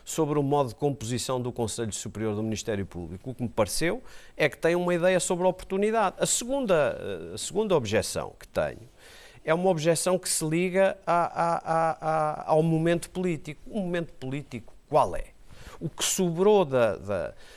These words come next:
da discussão política à volta da, da substituição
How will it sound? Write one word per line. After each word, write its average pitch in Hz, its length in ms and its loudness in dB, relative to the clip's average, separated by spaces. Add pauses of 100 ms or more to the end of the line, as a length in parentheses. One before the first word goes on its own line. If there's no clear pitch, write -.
da 113 140 -2
discussão 123 480 -2
política 104 520 -4
à - 20 -4
volta 92 420 -2
da, 87 280 -4
da 85 280 -8
substituição 95 840 -8